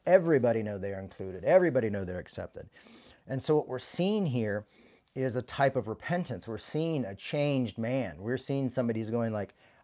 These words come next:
"I was once like," and what the, the, what the group here is called, they're called Judaizers, his, his critics, they were called Judaizers.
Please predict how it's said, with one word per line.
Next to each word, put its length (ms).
"I 220
was 240
once 440
like," 340
and 160
what 200
the, 180
the, 420
what 260
the 80
group 340
here 220
is 120
called, 160
they're 80
called 240
Judaizers, 720
his, 180
his 180
critics, 380
they 80
were 80
called 180
Judaizers. 720